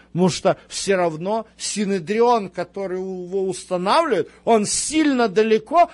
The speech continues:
а вообще Павел, в общем-то, Духом Божьим как-то видит, что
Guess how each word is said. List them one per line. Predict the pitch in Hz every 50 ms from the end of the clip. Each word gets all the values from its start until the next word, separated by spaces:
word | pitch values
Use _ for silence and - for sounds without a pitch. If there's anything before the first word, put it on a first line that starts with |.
| - _
а | - 196 202
вообще | 196 196 170 - - - - 302 320 320
Павел, | 320 - 214 214 233 269 294 302 285 269
в | 269
общем-то, | 240 - - 269 262 240 - 240
Духом | 196 170 190 247 233 - 277 254 240 233
Божьим | 226 254 240 214 202 226 233 220
как-то | - 220 208 - - 226
видит, | 233 233 226 180 147 131
что | - - - 170 151